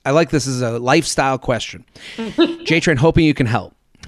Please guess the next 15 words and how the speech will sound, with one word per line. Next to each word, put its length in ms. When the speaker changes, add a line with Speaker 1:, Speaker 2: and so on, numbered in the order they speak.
Speaker 1:
I'm 100
a 40
thirty-five-year-old 1040
woman, 440
and 140
for 80
my 140
entire 400
life, 260
I 100
have 140
always 320
hated 680
bridal 400
showers 460